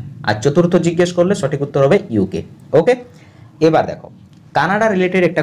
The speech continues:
খুবই ইম্পর্টেন্ট কোশ্চেন পরীক্ষায় জিজ্ঞেস করে যে কোন দেশের সমুদ্রীয় তট সীমানা সব থেকে বেশি। এটা কিন্তু প্রিভিয়াস ইয়ার আরআরবি গ্রুপ ডিতে জিজ্ঞেস করা হয়েছিল। তো বলো, কোন দেশের সমুদ্রীয় তট সীমানা সব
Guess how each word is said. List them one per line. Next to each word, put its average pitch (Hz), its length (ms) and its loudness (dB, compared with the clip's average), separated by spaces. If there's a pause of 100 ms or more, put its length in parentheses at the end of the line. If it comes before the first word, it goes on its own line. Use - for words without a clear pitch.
খুবই 170 260 2
ইম্পর্টেন্ট 165 420 0
কোশ্চেন 151 340 -4
পরীক্ষায় 135 340 0
জিজ্ঞেস 143 300 2
করে 117 140 4 (580)
যে 135 80 2 (160)
কোন 214 120 4 (120)
দেশের 208 220 2 (100)
সমুদ্রীয় 196 440 4 (100)
তট 160 180 2
সীমানা 139 260 -2 (120)
সব 131 120 2 (100)
থেকে 135 220 2
বেশি। 85 200 -4 (180)
এটা 151 180 2
কিন্তু 156 140 -2 (100)
প্রিভিয়াস 143 420 0
ইয়ার 160 160 2 (140)
আরআরবি 143 360 0
গ্রুপ 135 200 -6
ডিতে 139 160 -2 (100)
জিজ্ঞেস 156 260 0
করা 117 220 0
হয়েছিল। 78 260 -10 (300)
তো - 120 -6
বলো, 98 140 0 (520)
কোন 190 100 4 (120)
দেশের 208 260 2 (340)
সমুদ্রীয় 185 480 4 (100)
তট 156 220 2
সীমানা 131 300 -2 (140)
সব 131 120 4